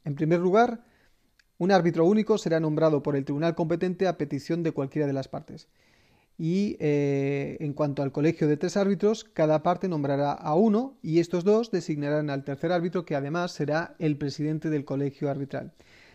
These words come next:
Si la parte no nombrase al árbitro que le corresponde en los treinta días siguientes al requerimiento de la otra parte, lo designará el tribunal competente.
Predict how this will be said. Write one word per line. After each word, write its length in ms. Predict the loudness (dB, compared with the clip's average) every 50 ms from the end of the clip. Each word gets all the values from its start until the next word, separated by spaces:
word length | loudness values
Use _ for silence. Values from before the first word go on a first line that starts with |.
| _ _
Si 240 | _ -8 -4 0 4
la 160 | 4 4 6
parte 240 | 4 2 2 2 2
no 140 | 2 2 2
nombrase 880 | 2 2 2 2 2 2 2 0 0 2 2 2 2 0 0 -2 -4 -4
al 140 | 0 4 4
árbitro 460 | 4 6 4 2 2 0 -2 -2 -2
que 100 | -4 -4
le 80 | -4
corresponde 440 | -4 -4 -6 -4 -4 -4 -2 0 0
en 60 | -2
los 80 | -2 -2
treinta 260 | -4 -4 -2 -2 0
días 200 | 0 0 -2 -2
siguientes 400 | -2 -2 -2 -2 -2 -2 -4 -4
al 100 | -4 -4
requerimiento 540 | -4 -6 -6 -4 -4 -2 -2 -2 -2 -2 -4
de 60 | -2
la 100 | -2 -2
otra 200 | 0 2 2 4
parte, 460 | 4 4 4 4 2 0 -2 -2 -2 -8 _ _ _ _ _ _ _ _ _ _ -6
lo 220 | -2 0 2 2
designará 460 | 2 0 0 -2 -2 -2 0 0 0
el 100 | 0 0
tribunal 320 | 0 0 0 0 -2 -4 -4
competente. 540 | -6 -8 -8 -10 -14 -14 -16 -16 -18 -20